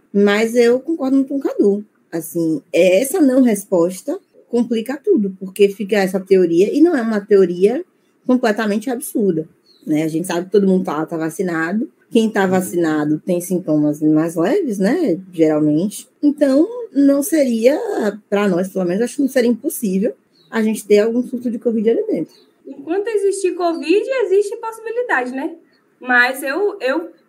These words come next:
Speaker 2: parto do, do pensamento de que eles estão indo por esse lado, tipo, não testa, não tem como dar positivo. Porque se der um positivo, vai dar todo mundo,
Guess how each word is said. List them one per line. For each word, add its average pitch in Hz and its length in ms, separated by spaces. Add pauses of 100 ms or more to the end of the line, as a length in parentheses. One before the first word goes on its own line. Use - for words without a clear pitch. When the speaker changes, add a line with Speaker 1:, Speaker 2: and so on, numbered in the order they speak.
(100)
Speaker 2:
parto 254 340
do, 277 300
do 233 80
pensamento 247 580
de 269 100
que 269 120
eles 254 220
estão 269 320
indo 269 220
por 349 120
esse 339 160
lado, 220 320
tipo, - 320 (280)
não 370 340
testa, 294 680
não 262 220
tem 302 140
como 277 180
dar 277 160
positivo. 302 520
Porque - 200
se - 320
der 294 180
um 311 200
positivo, 269 640 (240)
vai 254 160
dar 247 160
todo 277 240
mundo, 262 360